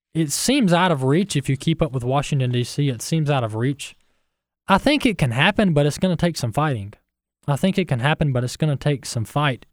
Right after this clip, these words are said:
by President Trump to get the, the border wall.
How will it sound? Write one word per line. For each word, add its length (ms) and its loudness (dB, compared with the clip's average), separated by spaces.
by 260 -2
President 480 -2
Trump 320 -4
to 80 4
get 180 2
the, 200 0
the 80 -2
border 320 2
wall. 360 -2